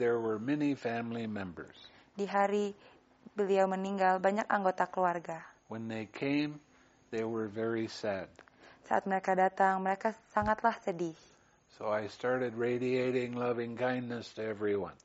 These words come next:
Speaker 2: Jadi Bante mulai memancarkan cinta kasih kepada semua orang.
Speaker 1: They started not being so sad. They, their mind started to get into good balance and
Speaker 2: Mereka
Speaker 1: accept the fact that my mother was dying.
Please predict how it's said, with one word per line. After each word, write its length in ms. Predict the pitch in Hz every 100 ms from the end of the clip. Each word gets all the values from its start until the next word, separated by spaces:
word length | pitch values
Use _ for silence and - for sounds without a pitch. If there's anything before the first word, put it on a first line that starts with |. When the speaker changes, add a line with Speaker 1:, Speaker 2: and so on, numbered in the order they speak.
| - - - -
Speaker 2:
Jadi 240 | 196 208
Bante 320 | 190 190 202 196
mulai 240 | 196 196
memancarkan 640 | 202 196 196 190 190 196
cinta 240 | 190 190 196
kasih 320 | 196 202 202 -
kepada 320 | 196 180 180
semua 400 | - 180 180 175
orang. 160 | 170 165 170 - _ _ _ _ _ _ _ _ _ _ _ _ _ _ _ _ _ _ _
Speaker 1:
They 160 | - 117
started 560 | - - 135 131 135 120 - _ _ _ _ _ _ _ -
not 400 | 104 110 131 123
being 400 | 127 131 131 127
so 240 | - 131
sad. 400 | 123 151 143 92 - - _ -
They, 160 | 98 - 104
their 160 | 104
mind 480 | 101 110 123 131 131
started 480 | - - 120 117 117
to 80 | 120
get 240 | 120 120
into 480 | 120 117 117 - 120
good 240 | 107 101 101 -
balance 560 | 110 131 139 92 78 - - - - -
and 160 | - 208
Speaker 2:
Mereka 240 | 208 214
Speaker 1:
accept 480 | - - 165 - -
the 160 | - 113
fact 480 | - 101 95 - 110
that 160 | 107
my 160 | 113 110
mother 320 | 110 107 110
was 240 | 107 107
dying. 400 | 117 151 147 87